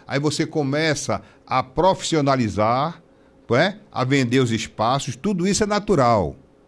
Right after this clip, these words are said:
Tem que haver realmente, como existe hoje em Salvador, os blocos de carnaval, os camarotes, o espaço para quem tem mais o dinheiro para gastar,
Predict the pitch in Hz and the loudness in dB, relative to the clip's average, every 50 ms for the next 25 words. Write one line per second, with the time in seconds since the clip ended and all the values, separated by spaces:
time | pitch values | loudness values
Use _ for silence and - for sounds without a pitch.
0 | _ _ _ _ _ _ _ _ _ _ _ _ _ _ _ _ _ _ _ _ | _ _ _ _ _ _ _ _ _ _ _ _ _ _ _ _ _ _ _ _
1 | _ - 160 - 254 220 208 185 139 123 143 151 147 131 131 135 127 107 110 120 | _ -2 -2 -2 0 0 0 0 2 2 2 4 4 4 4 2 2 2 2 0
2 | 139 143 - - 135 131 120 104 104 127 127 - - 113 117 110 98 - 117 107 | 0 0 -2 -2 -2 0 0 0 0 -2 -2 -2 0 0 0 0 -2 -2 -2 0
3 | 107 110 101 90 92 127 147 160 151 - - - - - 127 117 98 85 85 123 | 0 0 0 0 0 0 0 0 -2 -4 -12 -20 -8 -4 -2 -2 -2 -2 0 0
4 | 131 131 131 123 113 104 107 107 110 107 113 107 101 95 95 107 127 143 156 160 | 0 0 0 -2 -2 -2 -2 -2 -2 -2 -2 0 -2 -2 0 0 0 0 0 -2
5 | 156 - - - - - 101 - - - 127 123 117 110 98 98 110 131 151 160 | -4 -6 -10 -20 -16 -14 -12 -12 -8 -2 0 0 2 2 2 2 2 2 2 0
6 | 147 - - - - _ _ _ - 135 135 127 - - - - 135 135 135 - | -2 -4 -10 -18 -18 _ _ _ -2 0 0 0 0 -4 -6 -2 0 0 0 0
7 | - - 131 127 123 127 - 135 123 131 131 143 135 117 110 123 139 139 127 120 | -2 -2 -2 -2 -2 -2 -2 -2 -2 -2 0 0 0 0 0 0 -2 -2 -4 -6
8 | 117 104 117 120 101 104 113 110 104 95 101 - - - - 127 139 143 139 | -4 -2 -2 -2 -2 -2 -4 -4 -2 -2 -4 -6 -6 -8 -6 -2 -2 -2 -4